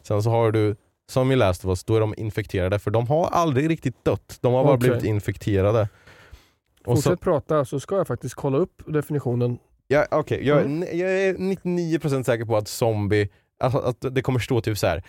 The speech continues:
Speaker 1: "Zombie betyder levande
Speaker 2: För
Speaker 1: död."
Speaker 2: att zombie är ju från,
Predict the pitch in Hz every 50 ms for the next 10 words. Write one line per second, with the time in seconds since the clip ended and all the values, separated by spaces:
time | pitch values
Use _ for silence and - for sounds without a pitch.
0 | - - _ - - - - 180 180 165 156 151 151 156 151 151 143 143 143 -
1 | - 135 127 120 113 113 120 110 107 107 104 _ _ _ _ _ _ - 113 117
2 | 120 120 113 107 98 104 104 98 95 90 85 80 110 101 98 95 95 92 87 82
3 | 85 - - - - - - - - 208 170 143 135 143 156 170 196 165 190 214
4 | - _ _ _ _ _ _ _ _ _ _ _ _ _ _ _ - 165 151 143
5 | 135 131 131 127 135 135 135 131 131 - - - - - 147 131 123 123 123 123
6 | 123 123